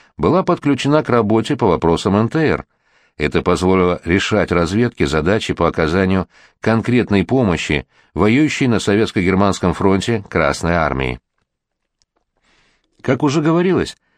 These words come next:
в самой Германии ещё до войны от ценного агента Брайтенбаха, сотрудника гестапо, были получены сведения о начале разработки в Третьем Рейхе проектов ракетной техники и ядерной физики оборонного значения.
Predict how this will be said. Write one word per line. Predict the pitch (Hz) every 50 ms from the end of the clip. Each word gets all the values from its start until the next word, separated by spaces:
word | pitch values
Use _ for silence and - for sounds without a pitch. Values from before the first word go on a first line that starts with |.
| _ _ _ _ _ _ _
в | -
самой | - - 147 185 196 165
Германии | 135 160 165 180 185 185 180 160 110 85
ещё | 92 - - 156 143
до | 127 165 165
войны | 160 170 160 135 101 85 80 76
от | 73 71 -
ценного | - - 117 104 92 92 90 87 87
агента | 87 87 87 95 87 78 - 87 80 78 - _ _ _ _ _ _ _ _ _
Брайтенбаха, | - 85 107 143 151 147 135 - 101 90 85 78 78 80 73 69 - 71 67 64 - _ _ _ _ _
сотрудника | - - 120 120 - 110 98 87 87 82 98 87
гестапо, | 80 92 98 - - - 78 65 - 71 71 - _ _ _ _ _ _
были | - - 185 208
получены | 208 175 180 190 185 - - 160 143
сведения | 120 - 117 113 117 117 110 123 131 135 139 135 131 123 _ _ _
о | - 69
начале | 76 80 76 - - 123 139
разработки | 127 117 90 104 104 101 101 123 120 - - -
в | 87 -
Третьем | - 104 101 90 - 98 104
Рейхе | 120 147 139 120 - - 78 67 - - _ _ _ _ _ _ _
проектов | - 82 101 123 123 - - 135 123 - -
ракетной | 113 107 120 - - 131 123 - - 107 95 -
техники | - - 98 90 90 - - 107 107 104 - 127 127 127 _ _ _ _ _ -
и | 82
ядерной | 82 78 73 76 95 104 98 98 87 87 85 80 76
физики | - - 90 90 80 104 104 - -
оборонного | 117 - 95 78 69 73 73 78 76 76 80 82 85 87
значения. | 82 104 113 123 120 - 147 131 95 80 71 69 65 65